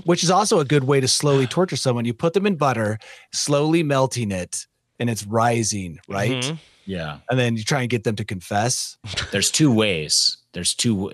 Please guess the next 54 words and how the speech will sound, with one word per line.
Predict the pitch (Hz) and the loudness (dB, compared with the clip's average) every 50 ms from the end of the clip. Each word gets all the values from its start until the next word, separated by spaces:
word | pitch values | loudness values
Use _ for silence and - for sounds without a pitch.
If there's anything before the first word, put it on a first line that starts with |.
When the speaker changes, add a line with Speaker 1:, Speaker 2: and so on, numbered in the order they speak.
| 90 95 | -4 -4
Speaker 2:
I | 92 107 | -2 0
mean, | 107 104 98 | 0 0 -2
'cause | 87 90 98 98 | -2 -2 -4 -2
you | 120 | -2
could | 107 120 101 | -2 -2 -2
use | 101 104 92 | -2 -2 -4
butter | - - 90 90 95 104 104 | -6 -6 -4 -4 -2 0 0
in | 101 98 95 95 | 0 2 2 2
that | 95 95 85 78 | 0 0 -2 -2
way | 92 92 92 92 92 | -2 -2 0 0 -2
as | - - 85 85 82 80 | -2 -6 -6 -6 -6 -6
a | 82 80 80 | -6 -8 -10
torture | - - - 101 104 107 - - 131 123 113 | -10 -8 -6 -6 -6 -4 -4 -2 -2 -2 -2
or | - 82 92 87 85 | -2 -2 -4 -2 -2
also | 82 85 - - 98 87 85 85 | -2 -2 -2 -2 -2 -2 -4 -6
as | - - 82 82 80 78 78 76 - - - | -8 -8 -10 -10 -8 -8 -8 -6 -8 -8 -8
a, | 85 82 78 78 78 73 76 78 - - - - - - _ - | -8 -8 -8 -6 -6 -8 -8 -10 -12 -18 -20 -20 -20 -20 _ -12
uh, | 76 76 73 73 73 73 73 73 73 - - - - - - - _ _ _ - - - | -10 -8 -8 -6 -6 -6 -8 -8 -10 -14 -20 -20 -20 -20 -20 -20 _ _ _ -20 -18 -12
as | - 78 80 78 76 73 76 78 80 78 80 - - - _ - | -8 -6 -6 -6 -6 -6 -8 -8 -10 -8 -8 -10 -10 -10 _ -12
a | 87 82 | -12 -10
reward. | 78 78 78 78 82 90 82 62 - - - _ _ | -8 -8 -8 -4 -4 -2 -4 -4 -6 -10 -18 _ _
Speaker 3:
Mm-hmm. | - 120 120 117 107 123 147 - - | -10 -8 -6 -6 -8 -8 -10 -8 -6
Speaker 1:
And | 156 160 170 | -4 -2 0
either | 208 262 262 269 | 0 2 4 4
way | 226 240 233 | 4 4 4
you | 196 180 | 2 2
die, | 156 - 180 185 185 170 | 2 2 2 2 0 0
'cause | - 165 151 131 | 0 0 0 2
if | 139 123 120 | 0 0 -2
you | 131 131 - | -2 -4 -2
eat, | 175 185 190 185 - | 0 0 0 0 0
try | - - 165 156 | -2 -2 0 0
to | 143 | -2
eat | 113 - 156 185 185 143 | -2 -2 -2 -2 0 0
your | 135 131 | 0 2
way | 123 117 110 107 | 2 2 2 2
out | 101 104 107 | 0 0 -2
of | 101 | -4
the | 104 92 | -6 -6
butter | - 101 98 92 95 90 87 98 113 - _ _ _ | -4 -2 -2 -2 -2 -4 -4 -6 -8 -12 _ _ _
tub, | - - 92 87 95 107 127 143 113 - - | -8 -6 -4 -4 -4 -4 -6 -8 -8 -10 -14
Speaker 3:
Cholesterol | - - 120 127 123 - 170 | -8 -4 -4 -2 -2 -2 0
Speaker 2:
You | 151 | 0
Speaker 3:
will | 131 117 110 113 | 2 2 2 0
go | - | 0
Speaker 1:
probably | - 135 127 - 120 | 0 0 0 0 0
Speaker 3:
through | 120 123 120 | 0 2 2
the | 117 | 2
Speaker 1:
die | 120 120 | 2 2
from | 117 110 | 2 0
Speaker 3:
roof. | - - | 0 0
Speaker 1:
cholesterol, | - 156 131 123 117 123 113 104 117 110 110 127 139 | 0 0 2 2 0 0 0 0 2 2 2 2 0
Speaker 3:
Yeah. | 143 | 0
Speaker 1:
right? | 127 123 135 156 165 | 0 0 0 0 0